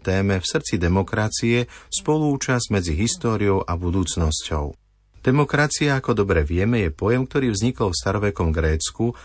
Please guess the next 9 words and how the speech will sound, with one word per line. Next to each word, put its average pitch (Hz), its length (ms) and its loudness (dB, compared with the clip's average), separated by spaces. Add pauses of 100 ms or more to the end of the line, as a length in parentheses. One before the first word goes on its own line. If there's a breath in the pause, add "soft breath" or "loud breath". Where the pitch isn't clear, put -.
(180 loud breath)
a 117 80 4
označuje 139 480 0
moc, 110 240 2
ktorú 135 320 -2
vykonávajú 127 720 0
ľudia 90 400 0 (240 loud breath)
prostredníctvom 127 800 0
svojich 104 320 0
zástupcov. 82 800 -2